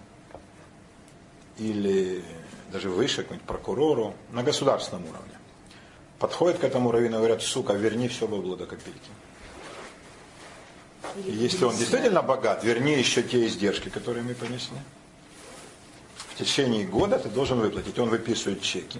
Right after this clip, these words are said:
Speaker 1: и отдаёт, но с должности его никто не выйдет. Никогда. Никогда. Он кается, он там между ними своими плачет, но чтоб сказать: «Так, ты украл, идёшь под суд».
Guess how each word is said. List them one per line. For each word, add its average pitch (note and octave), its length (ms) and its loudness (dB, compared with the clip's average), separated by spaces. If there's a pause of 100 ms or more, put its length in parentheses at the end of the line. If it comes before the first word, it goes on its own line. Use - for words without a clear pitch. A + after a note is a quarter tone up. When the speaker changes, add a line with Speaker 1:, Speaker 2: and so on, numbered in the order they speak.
(140)
Speaker 1:
и A2 40 -6
отдаёт, F#2+ 680 -2
но G2 220 0
с - 260 -10
должности D3+ 580 -2
его G2 140 -6
никто F#2+ 240 -14
не F#2 80 -14
выйдет. E2+ 160 -14 (500)
Никогда. G2+ 440 -8 (880)
Никогда. A2+ 420 0 (920)
Он - 160 0
кается, F3 640 4
он G#2 160 0
там G#2+ 160 -2
между A2+ 180 2
ними A#2 220 2
своими A2 320 2
плачет, D#3 580 2 (560)
но C3+ 180 6
чтоб C3 200 0
сказать: B2 400 2
«Так, F3+ 320 4
ты C#3 80 2
украл, C#3+ 360 2
идёшь A3 200 2
под C3+ 200 2
суд». C#4 320 2